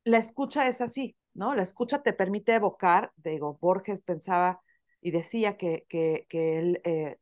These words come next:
evidentemente le parecía preferible haber perdido la vista que el oído, porque la escucha te permite la,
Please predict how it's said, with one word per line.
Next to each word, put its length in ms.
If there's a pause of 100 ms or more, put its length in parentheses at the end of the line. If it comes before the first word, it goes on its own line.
(680)
evidentemente 920 (560)
le 160
parecía 800 (300)
preferible 520
haber 180
perdido 280
la 100
vista 300
que 140
el 100
oído, 420
porque 260
la 80
escucha 500
te 100
permite 560
la, 240